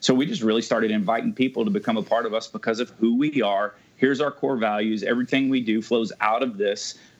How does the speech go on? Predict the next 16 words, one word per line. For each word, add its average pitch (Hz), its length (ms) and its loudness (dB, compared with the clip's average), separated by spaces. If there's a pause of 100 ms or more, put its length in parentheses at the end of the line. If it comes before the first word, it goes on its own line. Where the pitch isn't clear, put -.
We 131 100 4
might 110 180 0
have 110 160 0
different 113 300 -4
focuses 135 580 -2
at 101 140 -4
different 107 260 -2
times. 131 320 0
We 127 80 2
might 104 320 -2
do 147 240 2 (160)
things 139 300 0
different. 143 480 0
There 123 100 0
might 123 260 0
be 117 240 0